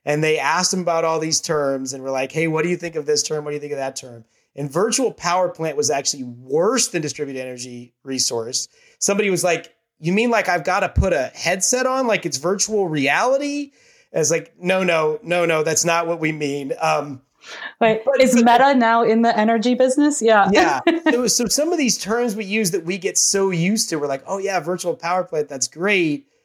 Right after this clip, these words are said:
Speaker 1: To the ninety-nine percent of the population that doesn't think about this stuff as much as we do, probably more than ninety-nine percent, um, it sometimes not only rings hollow, but actually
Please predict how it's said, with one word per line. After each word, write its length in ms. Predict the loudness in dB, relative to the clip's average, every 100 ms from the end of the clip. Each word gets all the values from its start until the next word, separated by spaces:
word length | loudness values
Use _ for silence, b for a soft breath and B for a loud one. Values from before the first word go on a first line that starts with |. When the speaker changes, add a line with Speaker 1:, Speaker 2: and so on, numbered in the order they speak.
| _ _ _
Speaker 1:
To 540 | -2 0 2 2 0 -2
the 140 | -2
ninety-nine 460 | 0 0 0 -2 -4
percent 220 | -4 -4
of 60 | -2
the 80 | -2
population 640 | -2 -2 -2 0 -2 -4
that 180 | -8 -2
doesn't 440 | -2 0 -2 -6
think 200 | -10 -8
about 280 | -6 -6 -4
this 120 | -6
stuff 300 | -4 -4 -4
as 120 | -8 -6
much 220 | -6 -8
as 160 | -12
we 160 | -8 -6
do, 260 | -2 -2 -2
probably 240 | -6 -6
more 160 | -2 -2
than 100 | 0
ninety-nine 340 | -2 -2 -4
percent, 320 | -6 -4 -4 -6 _ _ _
um, 400 | -2 0 -2 -6 _
it 400 | 0 0 -2 -2
sometimes 600 | 0 0 0 -2 -2 -2
not 160 | 0 0
only 200 | 0 -2
rings 280 | -4 -2 -4
hollow, 800 | -2 0 2 0 -2 -4 -8 -10 _ _ _ -2
but 100 | 0
actually 760 | 2 0 -2 -4 -4 -8 -14